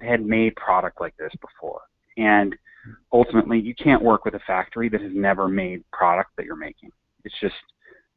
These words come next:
I mean, you can, but you're gonna end up with really bad product, and you, you only have one chance to get it. You have more than one chance, but you wanna get to, you wanna come to market with something you're proud of, and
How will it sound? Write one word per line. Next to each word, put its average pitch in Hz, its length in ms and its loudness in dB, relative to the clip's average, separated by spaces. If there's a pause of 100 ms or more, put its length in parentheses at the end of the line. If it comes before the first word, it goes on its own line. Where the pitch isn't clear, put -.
(180)
I 120 80 4
mean, 123 120 10
you 123 80 6
can, 139 360 6
but 107 100 -4
you're 110 140 -4
gonna 113 200 -2
end 117 140 -2
up 107 160 -4
with 104 140 -4 (680)
really 107 340 4
bad 90 360 0
product, - 480 -10 (340)
and 95 340 0 (600)
you, 110 280 6 (340)
you 123 160 4
only 143 160 8
have 120 120 4
one 107 220 0
chance 113 380 -6
to 95 60 -16
get 92 200 -6
it. 90 60 -10 (840)
You 160 100 6
have 151 100 6
more 131 180 6
than 107 140 -2
one 92 140 -10
chance, 90 320 -16 (100)
but - 100 -14 (640)
you 131 100 -2
wanna 143 220 6
get 120 180 -2
to, - 100 -20
you 131 140 -4
wanna 160 220 4
come 139 180 -2
to 120 60 -2
market 113 400 -4
with - 100 -20
something 107 240 -8
you're 90 120 -8
proud 98 360 2
of, - 140 -10 (1400)
and 95 360 -2